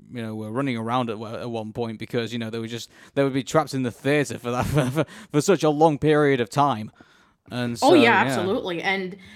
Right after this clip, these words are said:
Speaker 2: um, there was a few kids, um, alongside with us, and, uh, I think I even heard one of them saying, like, "W-, is this going on? Is this still going?" And it's like, "Where's Coco?" And, and, and that's so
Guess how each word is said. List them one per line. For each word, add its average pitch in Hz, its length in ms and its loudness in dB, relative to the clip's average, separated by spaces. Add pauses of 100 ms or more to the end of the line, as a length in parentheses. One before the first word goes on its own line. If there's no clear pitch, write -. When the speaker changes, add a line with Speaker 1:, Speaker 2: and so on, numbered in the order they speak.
(200)
Speaker 2:
um, 196 480 0
there 254 140 4
was 359 360 0 (120)
a 240 60 -2
few 330 240 2
kids, 302 540 -2 (200)
um, 208 320 2
alongside 233 680 2
with 220 240 2
us, 156 340 -6
and, 190 460 -2 (640)
uh, 214 180 4
I 247 80 2
think 427 260 4
I 277 120 6
even 320 160 2
heard 277 320 2
one 208 160 2
of 240 80 0
them 214 120 -2
saying, 202 340 -2
like, 185 320 -2
"W-, 226 200 -8
is 226 160 -2
this 269 180 -4
going 349 360 0
on? 220 360 -2 (460)
Is 208 120 0
this 285 140 0
still 349 220 2
going?" 233 580 4 (560)
And 247 280 6
it's 262 280 4
like, 285 180 4
"Where's 415 300 6
Coco?" 370 640 4 (280)
And, 285 140 6
and, 349 160 4
and 330 140 -6
that's 392 280 -2
so - 240 -4